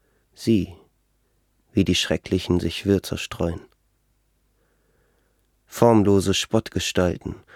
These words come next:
huschen, kauern und flattern sie auf schwarz gekreuzten Faden. O trauervolle Schatten an den Mauern. Die andern fliehen durch dunkelnde Arkaden,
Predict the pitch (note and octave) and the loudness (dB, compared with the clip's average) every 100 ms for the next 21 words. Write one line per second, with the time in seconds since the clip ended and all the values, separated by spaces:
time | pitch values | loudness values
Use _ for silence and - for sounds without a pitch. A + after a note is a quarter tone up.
0 | - _ - A2+ - F#2 F#2 _ - G#2+ | -20 _ 0 0 0 -6 -12 _ -2 2
1 | G2 F2+ - - - - - F#2 - A2+ | 4 2 -4 -14 -20 -4 0 0 2 2
2 | - G2+ F#2 G2 - - G2 - - F#2+ | 4 2 2 0 0 2 2 0 -2 -2
3 | - F#2+ - - - - F2+ F2 E2 - | 0 0 0 -6 -8 -6 -4 -4 -8 -14
4 | _ _ _ _ _ _ _ - - - | _ _ _ _ _ _ _ -20 -20 -20
5 | - - A2 F#2 - G#2 G2 F#2 - F#2 | -20 2 4 6 2 4 4 4 2 0
6 | F#2 - F#2 - F2+ E2+ F2 F2 F2 E2 | 0 -2 -4 -2 -2 0 0 0 -2 -4
7 | E2 - _ _ _ _ _ _ _ _ | -8 -14 _ _ _ _ _ _ _ _
8 | _ _ _ _ _ _ _ _ _ _ | _ _ _ _ _ _ _ _ _ _
9 | _ - G#2 A#2+ A#2 A2 - A2+ G#2 F#2 | _ 2 6 6 6 4 0 0 2 0
10 | F2+ _ - G2 - A2 G#2+ G#2+ G2+ F#2+ | -8 _ 0 2 4 4 6 6 4 2
11 | - A2 - F#2+ | 0 -2 -2 -6